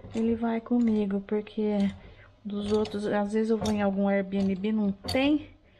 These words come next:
eu não consigo abrir vinho sozinha, né? E esse aqui, ele é tão prático, ó. Papuf, já tá aberto.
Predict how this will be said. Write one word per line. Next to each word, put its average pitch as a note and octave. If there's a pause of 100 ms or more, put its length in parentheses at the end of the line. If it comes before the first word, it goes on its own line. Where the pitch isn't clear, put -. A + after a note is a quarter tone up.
(280)
eu G#3+
não G#3+
consigo A#3
abrir A#3+
vinho A#3+
sozinha, A#3
né? A3+
E A3+
esse A3+
aqui, A3
ele A#3
é A#3
tão B3+
prático, A#3+
ó. F#3+ (800)
Papuf, -
já G#3
tá A3+
aberto. F3+